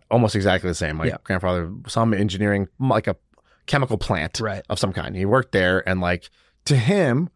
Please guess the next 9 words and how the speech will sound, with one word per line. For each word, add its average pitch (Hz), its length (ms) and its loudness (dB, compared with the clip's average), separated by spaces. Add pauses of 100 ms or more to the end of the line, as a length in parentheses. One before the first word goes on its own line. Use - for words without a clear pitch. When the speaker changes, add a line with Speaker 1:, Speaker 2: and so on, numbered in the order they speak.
(260)
Speaker 1:
work 127 380 0
was 120 260 4
you 113 80 -2
come 151 340 -2
to - 120 -2
the 170 80 2
factory 127 720 0 (540)
where 113 180 4
the, 123 120 0